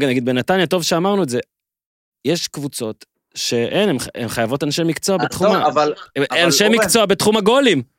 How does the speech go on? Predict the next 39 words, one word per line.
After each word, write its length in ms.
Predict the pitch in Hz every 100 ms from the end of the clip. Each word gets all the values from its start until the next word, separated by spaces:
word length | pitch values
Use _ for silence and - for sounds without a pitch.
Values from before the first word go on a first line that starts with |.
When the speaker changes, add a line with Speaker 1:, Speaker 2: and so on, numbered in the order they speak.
| _ _ _ -
Speaker 2:
אורן, 240 | 160 220
עזוב 200 | 175 165 214
את 40 |
הגולים. 520 | 226 208 220 143 113 _ _ _ 123
אתה 120 | 156
יודע 140 | 202
מה, 120 | 214
אפשר 200 | 175 -
לתקוף 340 | 214 - 214 202
את 80 | 175
זה 80 | 165
ועדיין 260 | 147 190
להישאר 280 | 208 - 185
על, 100 | 180
בדיון 340 | 143 143 139 175
על 80 |
הפועל 220 | 147 165 143
חיפה. 380 | 151 143 117
אלון 180 | 123 190
תורג'מן. 480 | 185 175 139 135 123
Speaker 1:
לא, 180 | 135 233
אני 100 | 165
נשאר 240 | 147 -
עליו, 320 | 220 226 226 147
זה 160 | 151
רק 100 | 175
המטרה 340 | 175 165 170 175
שלי, 180 | 135 127
Speaker 2:
אז 100 | 131
Speaker 1:
לעבור 160 | 165
אליו. 120 | 131
Speaker 2:
אז 80 | 120
שנה 280 | - 170 240
שעברה, 600 | 233 214 175 208 208 190
אלון 140 | 190
תורג'מן 380 | 185 196 190 180
הייתה 220 | 151 170
לו 100 | 175
עונה 380 | 156 147 170 180